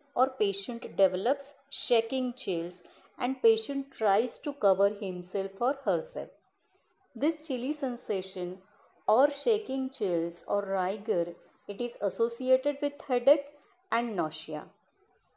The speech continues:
Very soon temperature starts increasing, and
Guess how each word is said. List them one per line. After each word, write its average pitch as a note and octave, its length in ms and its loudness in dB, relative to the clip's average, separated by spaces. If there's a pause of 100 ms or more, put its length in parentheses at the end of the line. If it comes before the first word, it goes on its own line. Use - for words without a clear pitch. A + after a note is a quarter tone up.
Very G3+ 380 6
soon E4 420 2 (280)
temperature G#3 540 2
starts A#3 600 0
increasing, E3 800 -4 (640)
and G#3 180 -2